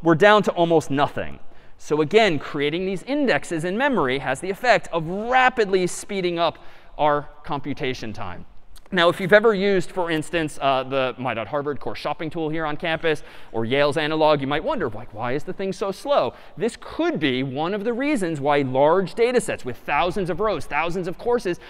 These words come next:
tend to be slow if, and I'm only conjecturing,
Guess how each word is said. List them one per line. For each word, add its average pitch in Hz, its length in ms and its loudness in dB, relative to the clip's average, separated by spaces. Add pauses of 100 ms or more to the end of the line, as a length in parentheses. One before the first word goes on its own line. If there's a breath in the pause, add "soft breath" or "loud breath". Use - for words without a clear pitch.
(140 loud breath)
tend 185 220 -2
to 175 60 -4
be 175 120 -6
slow 202 540 2
if, 196 200 6
and 139 140 -4
I'm 131 140 -2
only 156 200 0
conjecturing, 170 600 0